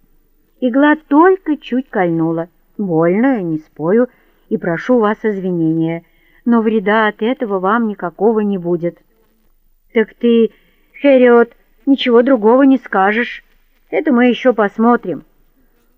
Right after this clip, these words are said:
"А к тебе я больше на шаг не подойду. Телят пусть кто другой держит". Рэй хлопнул его по плечу. "Плюнь, Нат, ты же у нас молодожён,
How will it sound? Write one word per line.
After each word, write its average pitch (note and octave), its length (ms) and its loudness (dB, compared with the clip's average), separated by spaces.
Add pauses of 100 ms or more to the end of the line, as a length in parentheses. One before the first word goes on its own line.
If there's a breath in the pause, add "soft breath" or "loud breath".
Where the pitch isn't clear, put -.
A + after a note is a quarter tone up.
(140)
"А G3 140 -4
к - 140 -12
тебе G#3+ 440 0
я G#3 120 0
больше F#3 420 -2
на B3 160 0
шаг A#3 460 -2
не E4+ 100 4
подойду. G3+ 540 0 (440)
Телят D#4 380 2
пусть A#3 240 -4
кто B3+ 220 0
другой A#3 420 2
держит". E3 560 -4 (920)
Рэй C4+ 360 0
хлопнул A3+ 520 -4
его F3+ 260 -4
по F#3 140 -6
плечу. D#3+ 480 -14 (720)
"Плюнь, F#3+ 720 2
Нат, G3+ 340 -2 (480)
ты F#4+ 140 6
же A#3 120 2
у A3+ 40 4
нас A#3 300 0
молодожён, F#3+ 760 0